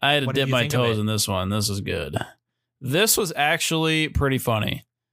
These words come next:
Speaker 2: Okay, so
Speaker 1: I know
Speaker 2: let's
Speaker 1: it only has a six point five seven, but
Speaker 2: so let's
Speaker 1: it's
Speaker 2: talk about
Speaker 1: funny.
Speaker 2: that, and then we'll talk about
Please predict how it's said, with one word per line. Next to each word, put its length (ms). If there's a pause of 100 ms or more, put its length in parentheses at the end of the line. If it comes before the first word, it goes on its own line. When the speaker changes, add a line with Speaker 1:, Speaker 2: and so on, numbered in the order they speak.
(120)
Speaker 2:
Okay, 220
so 180
Speaker 1:
I 60
know 140
Speaker 2:
let's 80
Speaker 1:
it 20
only 180
has 160
a 60
six 240
point 260
five 220
seven, 500
but 260
Speaker 2:
so 140
let's 180
Speaker 1:
it's 80
Speaker 2:
talk 140
about 280
Speaker 1:
funny. 80
Speaker 2:
that, 440
and 160
then 400
we'll 160
talk 240
about 380